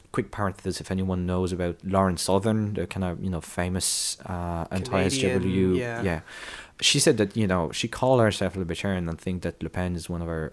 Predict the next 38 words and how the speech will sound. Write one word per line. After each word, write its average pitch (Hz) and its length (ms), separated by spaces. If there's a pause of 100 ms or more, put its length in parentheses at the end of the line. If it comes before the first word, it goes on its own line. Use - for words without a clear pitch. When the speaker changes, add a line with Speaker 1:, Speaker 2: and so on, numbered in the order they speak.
Speaker 1:
uh, 82 120
favorite 90 500
political 85 320
figures. 95 360
I'm 85 120
like, 90 280 (380)
"Exactly 113 540
what's 127 220
libertarian 104 460
about 87 160
her?" 98 360
She, 101 360
she, 101 200
she - 260
says 123 640 (100)
explicitly 120 840 (640)
where 107 160
Le 104 120
Pen 127 420 (100)
says 98 320
explicitly - 420
that 80 180
her 113 460 (160)
enemy 101 460 (520)
are, 92 300
you 87 120
know, 92 180
the 82 100
globalists 98 600
and 92 120
the 87 80
finance 98 540
and 95 140
the, 92 80
the, 85 220
the, 90 400
um, 85 380
um, 87 360